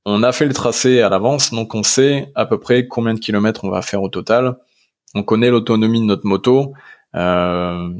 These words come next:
si tu prends, voilà, le, le prix de, de l'essence, enfin de, du litre d'essence,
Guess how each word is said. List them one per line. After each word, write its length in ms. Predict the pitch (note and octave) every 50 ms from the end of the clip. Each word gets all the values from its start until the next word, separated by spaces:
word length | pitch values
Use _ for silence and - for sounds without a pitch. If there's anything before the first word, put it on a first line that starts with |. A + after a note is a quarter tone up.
| F#2 F#2+
si 180 | - - - -
tu 140 | - - -
prends, 280 | - - - A2 G#2 G2
voilà, 260 | F#2+ G2 G2 G#2 G2+
le, 260 | F#2+ F#2 F2+ F#2+ F#2+
le 160 | F#2 F#2 F#2 F2+
prix 460 | - - - - A#2 A2+ A2 A2 G2+
de, 440 | F#2+ F#2+ F#2 F#2 F#2 F#2 F2+ F#2 F#2
de 160 | F#2 F#2 F#2+
l'essence, 580 | F#2 F#2+ F#2+ - - - A2 A2 G#2 - - -
enfin 220 | - - F#2+ F#2
de, 240 | F#2 F#2+ F#2+ F#2 F#2
du 120 | F2 F#2+
litre 300 | F#2+ G2 G#2 - - -
d'essence, 460 | G2 G2 F#2 - B2+ C3 C#3 - -